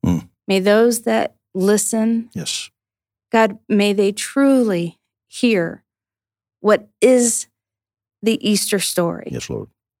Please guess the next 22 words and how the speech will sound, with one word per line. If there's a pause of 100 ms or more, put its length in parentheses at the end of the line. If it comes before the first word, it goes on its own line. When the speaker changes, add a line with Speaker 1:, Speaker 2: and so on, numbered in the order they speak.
(140)
Speaker 2:
That (140)
your
love
for
us (480)
was
so
complete (680)
that
you
gave
up
your
life (240)
so
that
we
may
have
eternal
life.
Speaker 1:
Amen.